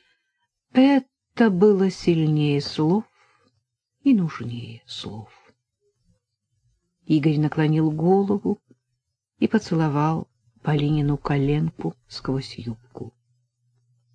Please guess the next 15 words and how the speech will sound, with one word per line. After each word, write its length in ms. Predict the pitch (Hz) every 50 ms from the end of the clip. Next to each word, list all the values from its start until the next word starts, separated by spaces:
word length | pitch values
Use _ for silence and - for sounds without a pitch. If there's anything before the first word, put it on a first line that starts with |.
| _ _ _ _
Потом 400 | - 165 - - 175 170 175 - -
обнял 460 | - 196 190 202 185 185 190 185 180 185
её 180 | 185 175 180 170
за 140 | 180 180
плечи, 460 | 175 - 175 165 165 165 165 - - -
и 120 | - 202
коленки 680 | - - 196 190 185 170 175 175 170 165 170 - 160 147
тут 340 | _ - - 233 240 240
же 120 | - - 147
уперлись 540 | 139 - - 147 139 135 135 139 135 - -
ему 220 | 135 135 139 135
в 140 | 131 135 135
грудь. 480 | 147 156 147 170 175 _ _ - _ _ _ _ _ _ _ _ _ _ _ _ 831 _ _ 508 494 _ _ _ _ _ _ _ _ _ _ _ _ _ _ _ _ _
«Ты 640 | - - 156 147 143 147 147 147 147 151 151 147 _ _ _ _ _ _ _ _ _
боишься?» 1080 | - - - 143 147 151 - 285 311 - - - - - - - - - - - -